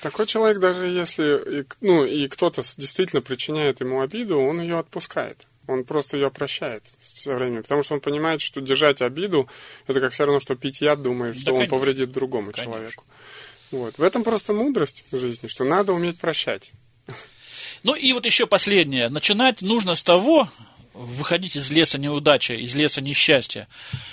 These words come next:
Speaker 2: из леса бессилия, я бы добавил от себя, чтобы давать, а не просить. И уж
Speaker 1: Мгм.
Speaker 2: тем более не с того, чтобы
Speaker 1: <clears throat>
Speaker 2: других топить. Счастливый человек знает, сколько нужно дать любви,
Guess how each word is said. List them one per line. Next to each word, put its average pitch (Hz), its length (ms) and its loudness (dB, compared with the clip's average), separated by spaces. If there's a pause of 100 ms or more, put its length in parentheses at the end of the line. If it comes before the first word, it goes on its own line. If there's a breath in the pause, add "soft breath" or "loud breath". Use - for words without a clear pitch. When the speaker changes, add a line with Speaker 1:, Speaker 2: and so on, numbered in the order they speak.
(140 loud breath)
Speaker 2:
из 127 180 -4
леса 143 240 2
бессилия, 151 540 0
я 123 80 0
бы 117 80 -2
добавил 110 300 -4
от 107 100 -6
себя, 110 380 -6 (300 loud breath)
чтобы 165 360 2
давать, 143 580 4 (140)
а 147 140 -2
не 151 120 -8
просить. - 680 -2 (840 loud breath)
И 131 60 -2
уж 147 200 4
Speaker 1:
Мгм. - 60 4
Speaker 2:
тем 170 160 6
более 226 240 8
не 170 100 -2
с - 60 0
того, 180 220 4
чтобы 165 200 4
Speaker 1:
<clears throat> 131 80 -4
Speaker 2:
других 151 240 -4
топить. - 460 -6 (840 loud breath)
Счастливый 202 520 4
человек 156 260 4
знает, 170 460 6
сколько 220 420 0
нужно 165 320 -2
дать 156 300 0
любви, 151 720 -4